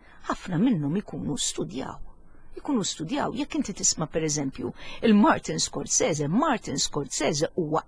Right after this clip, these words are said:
enċiklopedija, letteralment huwa kritiku fenomenali, huwa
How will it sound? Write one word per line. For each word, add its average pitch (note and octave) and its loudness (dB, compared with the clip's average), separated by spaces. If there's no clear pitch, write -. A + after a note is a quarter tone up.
enċiklopedija, A#3+ 2
letteralment B3 2
huwa F3 2
kritiku F3 0
fenomenali, F#3 0
huwa A3 4